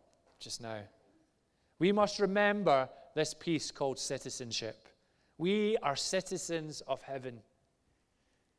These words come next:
Beware of compromise. What areas of our life are we kind of, kind of doing it?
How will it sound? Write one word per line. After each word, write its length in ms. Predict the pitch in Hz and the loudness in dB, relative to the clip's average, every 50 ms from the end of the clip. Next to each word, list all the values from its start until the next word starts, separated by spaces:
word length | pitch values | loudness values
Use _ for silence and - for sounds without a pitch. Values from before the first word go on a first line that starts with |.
| _ _ _ _ _ _ | _ _ _ _ _ _
Beware 460 | - 147 147 151 185 196 202 208 202 | -2 0 4 6 8 8 10 10 10
of 140 | 190 - - | 8 8 4
compromise. 760 | - 156 151 147 139 - 143 135 135 127 120 113 110 104 110 | 2 2 2 2 0 -6 -8 -4 -4 -2 -2 -2 -4 -6 -4
What 220 | 139 180 196 190 165 | 0 0 0 2 2
areas 240 | 165 156 147 131 | 0 0 0 -2
of 80 | 139 127 | -2 -2
our 80 | 127 123 | -2 0
life 260 | 120 123 123 120 120 | 0 0 -2 -2 -4
are 80 | 123 | -6
we 120 | 113 117 - | -8 -8 -10
kind 400 | - - 135 143 143 135 131 123 | -10 -10 -8 -8 -8 -6 -6 -6
of, 260 | 113 - - - - _ _ _ _ - | -6 -8 -10 -16 -20 _ _ _ _ -8
kind 240 | - 160 156 139 135 | -6 -6 -4 -4 -4
of 60 | 131 | -4
doing 260 | 135 123 120 113 107 | -4 -4 -4 -6 -8
it? 140 | 101 - | -12 -14